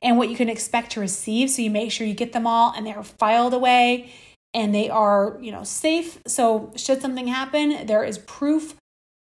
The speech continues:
and proof and proof and proof that you own this home, um, and, and duplicates, right? Okay, so the first thing you're gonna get is something called a canceled promissory note.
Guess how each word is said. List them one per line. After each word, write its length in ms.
and 120
proof 280
and 100
proof 220
and 100
proof 240
that 120
you 260
own 240
this 180
home, 480
um, 280
and, 360
and 160
duplicates, 560
right? 320
Okay, 200
so 120
the 60
first 280
thing 140
you're 100
gonna 160
get 260
is 120
something 380
called 440
a 80
canceled 640
promissory 680
note. 480